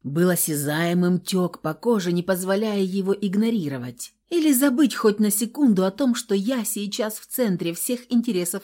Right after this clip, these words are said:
этого мужчины. Да, и в этом тоже, похоже, разница.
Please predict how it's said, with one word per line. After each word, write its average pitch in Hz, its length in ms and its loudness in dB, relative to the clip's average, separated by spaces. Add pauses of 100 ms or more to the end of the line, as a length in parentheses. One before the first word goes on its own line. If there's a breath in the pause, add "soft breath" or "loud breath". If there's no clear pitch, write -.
этого 156 300 -4
мужчины. 131 640 -6 (380)
Да, 196 380 0
и 294 100 0
в 226 80 -4
этом 165 400 0
тоже, 160 340 0
похоже, 160 480 -4
разница. 147 760 -4